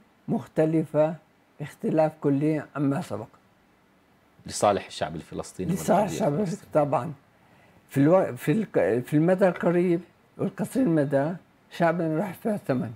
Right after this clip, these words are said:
Speaker 1: في المدى الطويل الإسرائيلي في الوقت الحالي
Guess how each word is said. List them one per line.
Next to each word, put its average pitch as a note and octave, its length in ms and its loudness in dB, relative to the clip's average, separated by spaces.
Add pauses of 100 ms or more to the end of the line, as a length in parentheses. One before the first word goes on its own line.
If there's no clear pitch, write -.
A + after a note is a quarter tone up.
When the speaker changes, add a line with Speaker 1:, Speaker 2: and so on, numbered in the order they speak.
(1080)
Speaker 1:
في C#3+ 100 -2
المدى F3+ 320 4
الطويل D3 540 0
الإسرائيلي C#3+ 840 0
في - 160 -10
الوقت D3+ 260 2
الحالي C3 400 -2